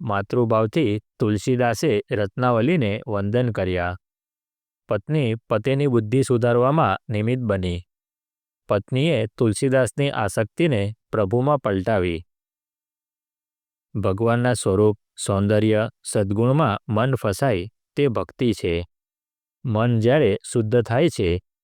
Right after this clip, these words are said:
ત્યારે ભગવાનના દર્શનની ઈચ્છા થાય છે. મન મેલું હોવાથી દર્શનની તીવ્ર ઈચ્છા થતી નથી. સાધારણ માનવનું મન છાણના કીડા જેવું હોય છે.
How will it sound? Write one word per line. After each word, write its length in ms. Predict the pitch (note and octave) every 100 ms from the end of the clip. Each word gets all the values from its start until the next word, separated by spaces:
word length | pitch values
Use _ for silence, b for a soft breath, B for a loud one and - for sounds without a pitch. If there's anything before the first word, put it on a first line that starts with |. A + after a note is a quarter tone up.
| _ _ _
ત્યારે 220 | G#2+ A#2
ભગવાનના 520 | A#2+ G#2+ F#2+ A2 A#2+ B2+
દર્શનની 600 | G#2+ F#2 A#2+ C3 D3+ -
ઈચ્છા 320 | A#2 - B2
થાય 260 | A#2 F#2 F2+
છે. 360 | - F#2+ F2 - _ _ _ _ _ _ _ -
મન 300 | A2 A#2 B2
મેલું 360 | A2+ A2 B2+
હોવાથી 540 | A2 C#3+ E3+ A#2 F#2+ G#2 -
દર્શનની 580 | G#2+ G2+ - B2+ C#3 B2+
તીવ્ર 360 | A2+ A2 A2+
ઈચ્છા 460 | B2 A#2+ - C#3+ F#2+
થતી 380 | - G#2 C3 C3
નથી. 460 | F#2+ - F2+ F2+ - _ _ _ _ _ _ _ _ _ _ _ _ _
સાધારણ 640 | - G#2+ F#2+ G#2+ A#2 B2
માનવનું 580 | A#2 G#2+ A#2 B2 B2 A#2
મન 240 | D3+ G#2
છાણના 760 | G#2 _ - G#2+ G2+ A2+ D3+ B2
કીડા 320 | A2 G#2+ B2
જેવું 300 | A#2 A2 G2+
હોય 200 | F#2+ F2+
છે. 380 | - F#2 E2+